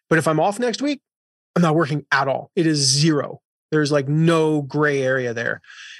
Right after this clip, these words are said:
And so the communication side, they know this is a busy season for daddy. This is a busy season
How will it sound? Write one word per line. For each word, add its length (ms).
And 120
so 300
the 120
communication 680
side, 420
they 300
know 480
this 200
is 80
a 80
busy 300
season 340
for 140
daddy. 380
This 120
is 80
a 60
busy 300
season 480